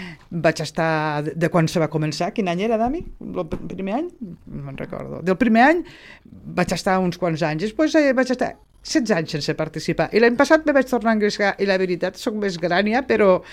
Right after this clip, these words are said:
m'ho passo molt bé. La gent, això que diu Dami, mm, passen, te pregunten, te fan fotos, «I tu com la fas?» I, i, i,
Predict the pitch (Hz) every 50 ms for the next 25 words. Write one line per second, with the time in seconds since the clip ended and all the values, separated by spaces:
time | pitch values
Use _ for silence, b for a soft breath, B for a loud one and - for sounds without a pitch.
0 | B B B 214 208 202 180 - 185 175 165 165 160 180 180 175 B B B B
1 | B 196 190 175 175 165 160 139 165 165 190 180 - 220 - - 175 160 156 147
2 | 156 160 185 180 160 156 156 B B B B - 160 156 156 156 156 151 143 139
3 | - 147 185 175 - - 175 165 165 170 165 170 151 135 139 160 180 175 170 175
4 | 156 147 - 165 - 170 156 135 - 160 160 165 - 160 156 160 160 190 190 170
5 | - 208 202 285 269 262 240 226 - - 208 220 220 208 190 196 196 208 202 165
6 | 151 123 123 127 - - - - - 131